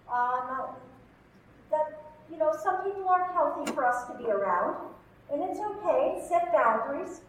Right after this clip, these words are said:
so that we are safe. However, when we really look at it,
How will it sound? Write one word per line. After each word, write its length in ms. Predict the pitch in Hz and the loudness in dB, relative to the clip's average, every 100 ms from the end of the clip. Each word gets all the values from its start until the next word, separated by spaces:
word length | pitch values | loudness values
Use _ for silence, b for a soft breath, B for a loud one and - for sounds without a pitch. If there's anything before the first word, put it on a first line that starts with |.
| - - - - | -20 -20 -20 -20
so 380 | - 320 277 - | 2 6 6 6
that 220 | 254 254 240 | 2 2 0
we 120 | 269 | 2
are 220 | 311 349 - | 4 4 0
safe. 320 | 247 233 233 - - - - - - - - - - - - - - - - | -4 -2 -4 -8 -16 -20 -20 -20 -20 -20 -20 -20 -20 -20 -20 -20 -20 -20 -4
However, 580 | 392 403 403 403 403 - - - - - - - - - - | 0 2 0 -2 -4 -6 -12 -18 -20 -20 -20 -20 -20 -16 -8
when 160 | 349 | -4
we 360 | 359 359 359 403 | -2 -2 -2 -2
really 360 | 466 453 403 - | -2 0 -2 0
look 240 | 359 - | 0 2
at 340 | 320 220 214 | 4 6 4
it, 80 | - | 2